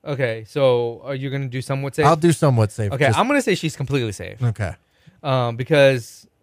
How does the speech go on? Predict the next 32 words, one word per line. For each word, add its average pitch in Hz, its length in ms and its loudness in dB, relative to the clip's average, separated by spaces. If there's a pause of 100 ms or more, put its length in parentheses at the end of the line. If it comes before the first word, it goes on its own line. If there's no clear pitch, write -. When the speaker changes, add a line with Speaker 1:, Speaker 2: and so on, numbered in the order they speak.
(120)
Speaker 1:
I 131 400 0
peeked - 240 -8
at 131 140 2
her 127 200 6
I 123 140 0
M 123 80 -4
D 117 140 -8
B 117 100 -8
page, 117 260 -6
and 107 300 -8
she's, 110 340 -10
uh, 110 420 -8 (920)
going 117 180 -12
to 113 60 -12
do 107 240 -12
the 104 80 -14
next 104 320 -16 (140)
Speaker 2:
Oh, 151 100 2
Speaker 1:
Guardians 113 340 0
Speaker 2:
uh, 120 120 4
Speaker 1:
movie. 110 180 -8
Speaker 2:
<laughs> - 40 2
all 170 60 4 (240)
right. - 1300 2
Speaker 1:
<laughs> 226 120 4
Speaker 2:
Never 160 160 6
mind. 156 240 6
Okay. 120 460 4
<laughs> - 60 -2
Speaker 1:
Okay, 175 260 4
this, 151 480 -2
so 156 260 2